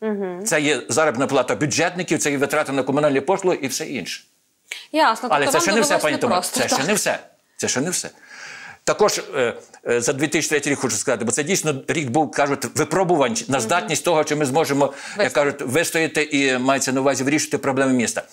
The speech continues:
Speaker 2: Крім того, міс-, е, Міністерство фінансів, дивлячись на ту ситуацію, ну, десь там, відповідно, кажуть, були, я у-, упевнений,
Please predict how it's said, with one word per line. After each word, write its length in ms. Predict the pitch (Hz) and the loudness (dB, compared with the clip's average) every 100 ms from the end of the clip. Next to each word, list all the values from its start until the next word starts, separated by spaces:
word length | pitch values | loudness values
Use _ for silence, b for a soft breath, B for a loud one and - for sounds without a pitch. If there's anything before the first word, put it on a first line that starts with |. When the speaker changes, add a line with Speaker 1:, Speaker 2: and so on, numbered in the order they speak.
| B B B B B B - | B B B B B B -2
Speaker 2:
Крім 200 | 170 180 | 0 4
того, 320 | 233 208 175 | 4 4 0
міс-, 200 | 156 147 147 | -2 0 2
е, 360 | 135 135 127 135 | 4 4 2 0
Міністерство 560 | 160 196 202 208 190 | 2 2 2 0 0
фінансів, 540 | 202 208 226 175 123 90 - _ _ _ | 0 2 2 0 -4 -6 -12 _ _ _
дивлячись 500 | 127 202 180 160 - | 0 2 2 0 0
на 360 | 139 123 110 B B | 2 2 2 B B
ту 120 | - 180 | 0 2
ситуацію, 580 | 165 147 151 147 151 | 4 4 6 4 2
ну, 120 | 196 165 | 2 2
десь 180 | 143 - | 2 2
там, 180 | 135 127 | 0 0
відповідно, 500 | 131 139 151 139 131 | 0 2 2 0 2
кажуть, 260 | 139 127 | 0 2
були, 300 | 117 131 131 135 | 2 2 2 2
я 180 | 147 | 2
у-, 180 | 135 - | 2 -4
упевнений, 720 | 151 160 - 156 147 135 131 | -4 -2 2 4 4 2 0